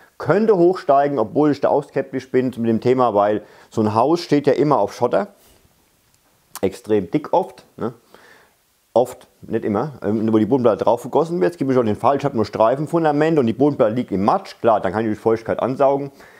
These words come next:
Aber wenn unten drunter ein riesen Schotterbett ist, ähm, was, was mir jetzt dann sechzig, achtzig dick ist, äh, wie will da Feuchtigkeit durch die, durch die Kiesschicht durchkommen? Das ist ja oft dann Filtersplit und sowas alles. Ähm,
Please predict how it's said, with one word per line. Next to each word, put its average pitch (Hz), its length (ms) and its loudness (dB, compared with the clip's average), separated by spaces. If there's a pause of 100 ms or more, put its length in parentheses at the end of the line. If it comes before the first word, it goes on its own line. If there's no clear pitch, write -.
(180)
Aber 117 200 4
wenn 113 80 0
unten 123 140 0
drunter 123 140 2
ein 104 80 0
riesen 120 240 0
Schotterbett 143 500 0
ist, - 400 -2
ähm, 120 300 2
was, 113 160 2
was 104 100 -2
mir 113 160 0
jetzt 113 140 -2
dann 98 100 -2
sechzig, 120 380 -2
achtzig 117 340 -6
dick - 160 -2
ist, 135 240 -4 (320)
äh, 113 300 2 (280)
wie 120 140 0
will 135 100 2
da 123 120 4
Feuchtigkeit 127 360 0
durch 113 160 0
die, 110 100 -6
durch 107 280 -2
die 110 80 -6
Kiesschicht 127 540 -4
durchkommen? 98 440 0
Das 85 120 -8
ist 107 120 -8
ja 104 140 4
oft 101 160 -2
dann 95 140 -4
Filtersplit 120 500 0
und 107 80 -4
sowas 107 300 0
alles. 107 320 -2
Ähm, 95 320 -2